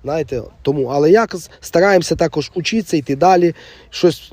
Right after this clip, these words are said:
думати. Ось, дивіться, Mercedes Єшечка. Дивіться, от, друзі, от пробіг заявлений триста двадцять чотири тисячі кілометрів.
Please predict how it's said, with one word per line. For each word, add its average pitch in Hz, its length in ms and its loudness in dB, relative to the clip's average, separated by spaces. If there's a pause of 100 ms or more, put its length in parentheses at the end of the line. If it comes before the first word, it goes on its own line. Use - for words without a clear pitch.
думати. 160 440 2
Ось, 175 140 4
дивіться, 160 300 0
Mercedes 151 500 -2
Єшечка. 170 540 -2 (800)
Дивіться, 170 340 2
от, 147 120 -2 (140)
друзі, 143 340 2
от 131 120 0
пробіг 185 380 0
заявлений 170 600 2
триста 180 380 -2
двадцять 147 320 -6
чотири 160 260 -6
тисячі 131 400 -12
кілометрів. 104 560 -8